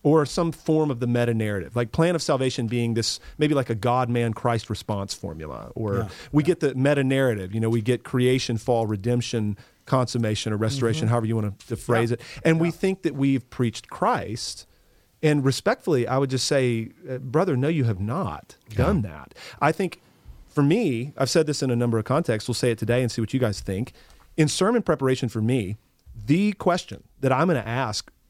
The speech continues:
Speaker 1: regardless of which of the sixty-six books I'm in, is where does this text stand in relation to Christ?
Speaker 3: Mm-hmm.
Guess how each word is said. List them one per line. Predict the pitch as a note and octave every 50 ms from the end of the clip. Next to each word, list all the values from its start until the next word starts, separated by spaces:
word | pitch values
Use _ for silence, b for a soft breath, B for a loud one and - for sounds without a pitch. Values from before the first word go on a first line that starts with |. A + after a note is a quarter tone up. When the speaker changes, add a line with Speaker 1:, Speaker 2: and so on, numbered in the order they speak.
| _ -
Speaker 1:
regardless | B2+ A2 C3+ D3+ E3+ G3 F3 D#3 C3 -
of | B2 G#2 G2+
which | A#2 D3 F#3 - E3
of | B2+
the | A#2+
sixty-six | - - D3+ - - C3+ - - A#2 -
books | - A2 A#2+ A2+ - -
I'm | - A#2+ A2+ G#2+ G#2 -
in, | - C3 F3+ - A2+ D#2+ F2 A#2 A2 - b b b b b
is | b C#3+ B2 - -
where | - A#2 A#2 C#3 E3 G#3+ A#3
does | F3 D3 A2 G2+ G2+
this | C3 D3+ - -
text | - - D#3 C#3 C3 - - - -
stand | - - - - B2+ C3 B2+ A#2 A2+ A2
in | - A2+ G#2+
relation | G#2+ A2 G#2 G#2 G#2+ A2+ B2+ C#3 - - C#3+ B2+ A#2+
to | - A2+
Christ? | - - - G2+ F2+ D#2 - - - - - _ - -
Speaker 3:
Mm-hmm. | E2+ D#2 D2 D#2 D2+